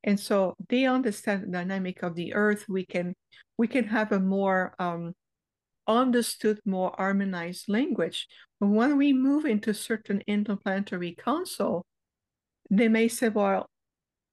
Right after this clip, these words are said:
in our reality, all of you talk about the human emotion, the protocol, the communication, how to approach a human without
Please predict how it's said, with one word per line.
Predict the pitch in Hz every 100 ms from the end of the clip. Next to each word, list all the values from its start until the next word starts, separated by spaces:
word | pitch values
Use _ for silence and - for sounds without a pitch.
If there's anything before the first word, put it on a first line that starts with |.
| _ _ 208
in | 208
our | 196 208 285
reality, | 285 208 202 226 262 - 208 190 185 196 _
all | 208 214 233
of | 233 214
you | 202 190
talk | - - 190 254
about | 277 202 185 175 180 _ _ _ _ -
the | 202
human | 190 214 208
emotion, | 190 185 208 214 - 214 208
the | 185 -
protocol, | 208 208 208 - 202
the | 185
communication, | 180 - 180 175 - 214 - 208 196 - _ - - _
how | 220 214
to | 214 190
approach | 180 - 214 220 -
a | 220
human | 202 202 196 196
without | 196 190 180 180